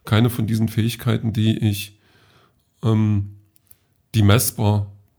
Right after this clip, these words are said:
gut oder schlecht sind. Ja, von daher alles und nichts. Bin ich ein guter, Doppelpunkt R, Freund, Doppelpunkt in? Ist das jetzt beziehungstechnisch oder ist das freundschaftlich?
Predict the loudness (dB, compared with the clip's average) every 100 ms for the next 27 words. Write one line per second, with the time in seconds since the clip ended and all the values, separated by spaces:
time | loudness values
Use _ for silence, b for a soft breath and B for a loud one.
0 | _ _ -4 -2 -2 -2 0 -2 -2 -6
1 | -6 -10 -20 -20 _ _ _ _ _ -12
2 | -12 -12 _ -8 -2 2 2 0 -4 -20
3 | _ _ _ _ _ _ _ 0 2 0
4 | 0 -2 -2 -12 _ b b b b b
5 | b -4 0 0 0 -2 0 -2 -2 -2
6 | -2 -4 -10 _ _ _ _ _ -4 -2
7 | -2 -2 -2 -2 0 0 0 -4 -14 -8
8 | -2 0 0 -4 -10 -8 -6 -6 -6 -4
9 | -2 -2 -4 b b b b b b _
10 | _ _ _ -6 -2 -2 0 -2 -4 -16
11 | -10 -8 -4 0 2 0 -4 -6 -4 -4
12 | -6 -4 -2 -2 -4 -4 -6 -6 -14 -20
13 | -8 0 0 0 -6 -8 -12 -12 -16